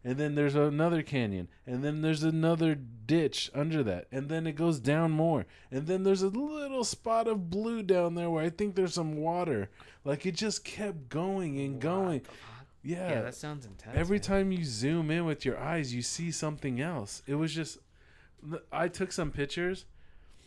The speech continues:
Speaker 1: and I'll show you a picture right now. It still doesn't do it justice, but it makes me go back to that day w-, when I was there.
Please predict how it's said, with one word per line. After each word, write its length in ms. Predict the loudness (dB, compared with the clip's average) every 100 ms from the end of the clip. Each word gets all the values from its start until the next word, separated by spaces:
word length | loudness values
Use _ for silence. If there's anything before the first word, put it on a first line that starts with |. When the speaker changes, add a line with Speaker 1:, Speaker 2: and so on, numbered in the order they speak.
| -20 -20 -20 -20 -20 -20 -20 -14 -6
Speaker 1:
and 140 | -2
I'll 120 | 0
show 180 | 0 -2
you 160 | 0 -2
a 40 |
picture 320 | -2 -4 -2
right 200 | -2 -2
now. 360 | -2 -6 -6 -10 -16 _ _ -20 -6
It 180 | -4 -4
still 320 | -4 0 0
doesn't 380 | 0 -2 -4 -6
do 160 | -4
it 140 | -4 -4
justice, 480 | -4 -4 -6 -12 -12
but 240 | -4 -2 2
it 140 | 0
makes 420 | 2 -2 -2 -6
me 260 | -8 -4 -4
go 180 | -2 -4
back 280 | -2 -4 -6
to 80 | -8
that 260 | -6 -6
day 380 | -6 -6 -6 -8 -14 _ -20 -20 -20 -20 -16
w-, 160 | -14 -12
when 220 | -8 -4
I 80 | -2
was 240 | -4 -4 -4
there. 400 | -2 -2 -4